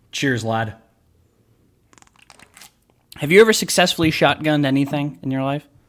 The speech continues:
Speaker 1: I've only ever shotgunned one thing in my life. It was at my bachelor party. Ooh.
Speaker 2: Oh, dude, I don't even remember that.
Speaker 1: Oh, dude, I don't even know. Yes.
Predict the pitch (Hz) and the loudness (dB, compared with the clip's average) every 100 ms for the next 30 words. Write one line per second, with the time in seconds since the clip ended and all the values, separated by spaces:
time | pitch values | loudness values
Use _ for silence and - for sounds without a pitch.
0 | _ _ _ - 135 139 143 135 147 139 | _ _ _ -4 0 2 4 2 2 0
1 | 151 127 135 151 151 143 117 104 98 107 | -2 0 2 2 0 0 0 -2 -2 -4
2 | 151 - - - - - 151 131 135 127 | -6 -12 -20 -20 -20 -6 -4 0 2 2
3 | 131 123 127 123 135 127 120 131 143 208 | 0 2 2 2 -2 -2 2 4 4 2
4 | - 202 220 247 285 311 - - 208 214 | 6 10 10 12 10 8 2 4 8 8
5 | 240 226 208 175 143 170 185 190 190 175 | 10 12 12 10 6 6 8 8 8 6
6 | 151 147 160 175 143 107 - - - - | 4 2 0 2 0 -2 -10 -12 -12 -14
7 | _ _ - - 98 117 110 117 151 127 | _ _ -6 -2 0 2 2 2 0 0
8 | 123 143 160 160 131 - | -2 0 2 2 0 -2